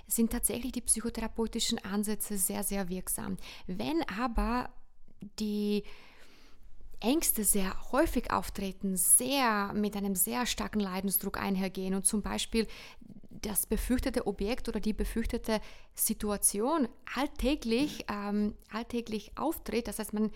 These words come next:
ist konfrontiert mit der Situation jeden Tag und somit ist, äh, die Angst sehr dominierend,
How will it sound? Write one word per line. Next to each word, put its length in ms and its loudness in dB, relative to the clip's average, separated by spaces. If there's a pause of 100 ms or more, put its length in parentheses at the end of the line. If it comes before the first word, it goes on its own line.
ist 160 -2
konfrontiert 500 0
mit 140 0
der 80 -6
Situation 560 -2
jeden 260 4
Tag 300 -4 (260)
und 100 0
somit 300 2
ist, 460 -4
äh, 260 -4 (460)
die 100 -2
Angst 460 0 (100)
sehr 220 0
dominierend, 720 4